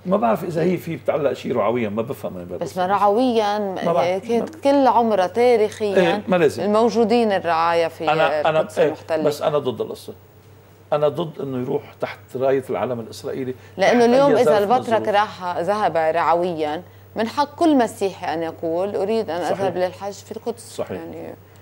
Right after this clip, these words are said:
Speaker 1: صحيح.
Speaker 2: ساعتها بتكسر هاي،
Speaker 1: ونضلنا
Speaker 2: بتنكسر.
Speaker 1: مراهنين على إنه إسرائيل ما بتقبل يروح على الحج.
Speaker 2: ما هو هذا اللي
Speaker 1: هي،
Speaker 2: عم بيكون
Speaker 1: هي،
Speaker 2: رهان
Speaker 1: هي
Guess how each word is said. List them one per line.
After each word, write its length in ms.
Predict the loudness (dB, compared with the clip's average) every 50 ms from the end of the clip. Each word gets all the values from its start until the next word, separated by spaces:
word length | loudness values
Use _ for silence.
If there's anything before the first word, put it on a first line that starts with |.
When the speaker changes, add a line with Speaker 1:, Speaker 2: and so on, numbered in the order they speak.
| -20 -20 -16 -6
Speaker 1:
صحيح. 200 | -2 0 0 2
Speaker 2:
ساعتها 440 | 2 2 4 4 4 4 4 2 0 -4 -14 -20 -20 -20 -14 -4
بتكسر 480 | -2 -2 -2 -2 -4 -4 -2 -2 0
هاي، 120 | 0 0 2
Speaker 1:
ونضلنا 240 | 2 2 2 2 2
Speaker 2:
بتنكسر. 320 | 2 2 2 2 2 4
Speaker 1:
مراهنين 320 | 4 4 4 2 0 -2 0
على 180 | 0 0 0
إنه 160 | -2 -4 -6 -8
إسرائيل 320 | -6 -6 -4 -4 -4 -4
ما 100 | -6 -8
بتقبل 340 | -8 -10 -12 -10 -10 -12 -12
يروح 200 | -10 -12 -14 -14 -16
على 80 | -20
الحج. 100 | -20 -20 -20 -20 -20 -16 -14 -10 -6 -2
Speaker 2:
ما 80 | 2 4
هو 160 | 4 6 6
هذا 100 | 6 6
اللي 120 | 6 6 6
Speaker 1:
هي، 40 | 6
Speaker 2:
عم 160 | 6 4 4
بيكون 240 | 4 4 4 4 6
Speaker 1:
هي، 60 | 6
Speaker 2:
رهان 280 | 6 6 6 4 4
Speaker 1:
هي 40 | 4